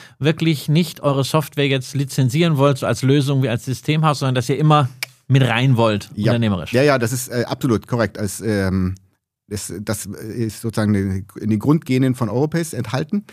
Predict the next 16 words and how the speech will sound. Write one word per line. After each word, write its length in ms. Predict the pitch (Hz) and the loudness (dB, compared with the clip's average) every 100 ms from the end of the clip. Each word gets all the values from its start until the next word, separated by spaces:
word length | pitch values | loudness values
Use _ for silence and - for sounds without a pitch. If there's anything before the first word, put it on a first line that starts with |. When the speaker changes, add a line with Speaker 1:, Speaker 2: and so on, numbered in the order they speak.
| - _ - | -20 _ -8
Speaker 2:
Äh, 80 | |
Europace 500 | 104 127 143 147 139 | -2 0 0 0 -2
bekommt, 560 | - - 131 135 139 - | -4 -4 -2 0 -2 -2
äh, 240 | 113 113 110 | 0 0 0
wir 400 | 107 110 98 175 | -2 -4 0 0
bekommen 280 | 160 151 | 2 2
nur 100 | 160 | 2
eine 140 | 202 170 | 2 -2
Vergütung, 420 | 147 127 151 147 | -2 0 2 2
wenn 120 | 123 | 0
es 80 | 123 | -2
zu 80 | 123 | -2
einer 100 | 110 | -4
erfolgreichen 560 | 95 131 131 113 110 | -4 -2 -2 -2 -6
Finanzierung 480 | - 107 95 95 82 | -4 -4 -4 -4 -6
kommt. 200 | 76 65 | -8 -12